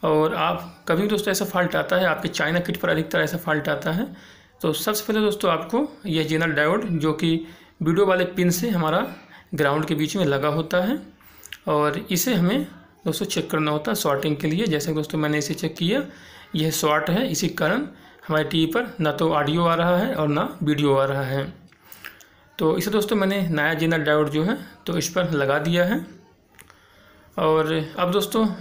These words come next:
इसका वायरिंग करने के बाद जो है, तो मैं इसे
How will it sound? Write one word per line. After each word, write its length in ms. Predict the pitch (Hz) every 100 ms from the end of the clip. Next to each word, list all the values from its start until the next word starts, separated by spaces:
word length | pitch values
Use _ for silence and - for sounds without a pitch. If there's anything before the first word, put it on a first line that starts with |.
| 196
इसका 460 | 165 - 165 160 -
वायरिंग 300 | 147 151 170
करने 220 | 160 151
के 140 | 147 143
बाद 200 | 160 143
जो 140 | 139
है, 240 | 175 294 - - - - - - _ -
तो 280 | 160 151 151
मैं 140 | 151
इसे 320 | 160 - 240